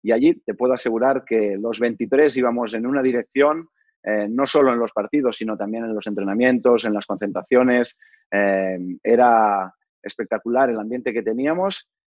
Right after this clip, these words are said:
y esa fue la fuerza para, para al final ser, ser campeones, porque hay momentos, eh, difíciles, nada es, es fácil, y si estás unido y es-, van todos a una,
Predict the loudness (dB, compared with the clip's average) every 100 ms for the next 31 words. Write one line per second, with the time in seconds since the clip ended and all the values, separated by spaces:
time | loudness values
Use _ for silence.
0 | _ _ -4 -2 -4 0 0 0 0 -2
1 | 0 -2 0 -4 -2 -4 -8 -12 -16 -20
2 | _ -10 -10 -10 -6 -6 -4 -6 -6 -10
3 | -8 -4 -2 0 0 0 -2 -2 2 2
4 | 4 2 2 2 0 -2 -16 _ _ _
5 | -6 -6 -4 -4 -4 2 4 4 0 _
6 | _ _ -6 -2 0 -2 -4 -8 -20 _
7 | _ _ -8 0 0 4 2 2 -10 _
8 | -8 -4 -4 2 2 2 4 6 6 6
9 | 4 2 -2 -6 -6 -6 -2 0 0 0
10 | 0 2 0